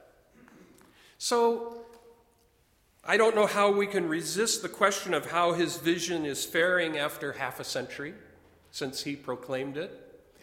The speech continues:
and apparently won major victories. How is the vision faring? Michelle Alexander, who wrote a brilliant book called The New Jim Crow, I know some of you have read it,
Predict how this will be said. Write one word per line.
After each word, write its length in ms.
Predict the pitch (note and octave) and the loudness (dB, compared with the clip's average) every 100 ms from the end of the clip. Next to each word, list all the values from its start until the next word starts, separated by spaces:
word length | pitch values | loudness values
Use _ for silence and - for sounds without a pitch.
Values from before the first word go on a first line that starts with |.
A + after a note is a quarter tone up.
| - | -4
and 140 | E3+ F3+ | 0 0
apparently 560 | F3 F3+ F#3 F#3+ E3 | 0 0 -2 0 -4
won 480 | C#3+ C#3+ D#3+ E3 C#3 | -2 0 0 0 -2
major 420 | C#3 F3 F#3 D#3 | 2 2 0 -4
victories. 720 | C3+ C#3 - A#2 B2+ C3 - - - - - _ _ _ _ _ _ _ _ _ _ _ _ _ _ _ - | -4 -4 -6 -10 -10 -10 -12 -16 -20 -20 -20 _ _ _ _ _ _ _ _ _ _ _ _ _ _ _ -2
How 220 | C4+ E4 | 0 2
is 160 | C#4 | 0
the 80 | C#4 | -2
vision 420 | G#3+ A#3 F3+ F3+ | 0 0 0 -4
faring? 380 | D#3+ D#3 D3+ F#2+ - - - - _ _ _ _ _ _ _ - - - - - - _ | -4 -4 -2 -4 -8 -18 -20 -20 _ _ _ _ _ _ _ -20 -20 -20 -20 -20 -20 _
Michelle 380 | E3 - B3+ C#4 | -2 4 8 8
Alexander, 1080 | A#3+ G#3 - F#3+ F3 G#3+ F#3+ D3 D3 C3 - | 8 6 2 2 4 4 2 2 0 -4 -10
who 80 | D#3+ | 0
wrote 220 | E3 E3 | 2 2
a 40 | |
brilliant 400 | C#3 F3 F#3 D#3 | 4 4 4 2
book 160 | D#3 D#3 | -2 -2
called 240 | - C#3+ | 0 0
The 60 | C#3 | 0
New 180 | D3 D3+ | -2 -4
Jim 240 | D3 C#3 | -4 -4
Crow, 320 | C3 F3 E3+ | -2 0 2
I 60 | C3+ | 2
know 160 | D3+ D3 | 0 -2
some 220 | E3+ C#3+ | -2 -2
of 120 | B2+ | -2
you 100 | C3+ | -4
have 100 | A#2+ | 0
read 180 | C#3+ D3+ | 2 2
it, 120 | A#2+ | 0